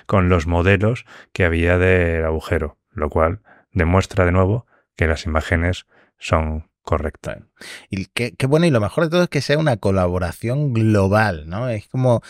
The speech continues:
Speaker 1: Ujú,
Speaker 2: la demostración
Speaker 1: correcto.
Speaker 2: empírica de que cuando todo el mundo colabora con algo,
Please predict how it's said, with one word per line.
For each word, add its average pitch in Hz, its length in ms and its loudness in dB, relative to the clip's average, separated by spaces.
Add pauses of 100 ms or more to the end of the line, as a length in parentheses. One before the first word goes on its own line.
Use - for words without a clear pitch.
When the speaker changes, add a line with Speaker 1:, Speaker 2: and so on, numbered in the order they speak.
(220)
Speaker 1:
Ujú, 101 220 0 (140)
Speaker 2:
la 120 140 4
demostración 107 800 0
Speaker 1:
correcto. 143 140 0
Speaker 2:
empírica 139 500 0
de 98 160 -4
que 95 160 -10
cuando 95 440 -4
todo 196 280 0
el 208 120 2
mundo 180 440 2
colabora 135 600 4
con 113 180 -2
algo, 175 460 -4